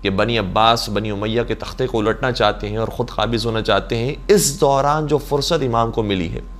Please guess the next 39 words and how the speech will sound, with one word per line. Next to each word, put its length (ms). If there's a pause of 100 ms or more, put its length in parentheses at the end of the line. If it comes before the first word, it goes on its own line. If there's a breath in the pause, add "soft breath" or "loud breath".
(720 loud breath)
और 440
वैसे 320
तो 120
इमाम 340
की 80
मुद्दत 360
इमामत 540
पैंतीस 600 (420)
या 140
चौंतीस 680
साल 240
है, 200 (920)
लेकिन 360
वो 120
फुर्सत 520
तकरीबन 520 (340)
दस 200 (500)
बारह 380
बरस 340
की 180
है 160
और 100
दस 220
बारह 260
साल 300
की 200
है 100
कि 140
जिसके 240
अंदर 140
इमाम 280
ने 300 (420 loud breath)
इस 180
मदरसे 500
को 240 (240)
औज 340
तक 140
पहुँचाया 460
है। 140